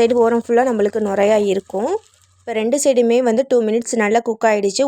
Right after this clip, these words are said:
ஓவர் குக் ஆகுனா ரப்பர் மாதிரி போயிடும். So, ரெண்டுலேருந்து மூணு நிமிஷம் குக் ஆகுனாலே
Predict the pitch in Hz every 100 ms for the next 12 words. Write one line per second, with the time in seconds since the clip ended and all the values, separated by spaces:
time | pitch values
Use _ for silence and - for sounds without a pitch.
0 | 247 262 277 247 220 233 220 208 196 302
1 | 285 190 208 240 233 233 233 202 202 359
2 | - - - - 269 240 262 285 302 269
3 | 240 233 226 247 214 233 233 220 214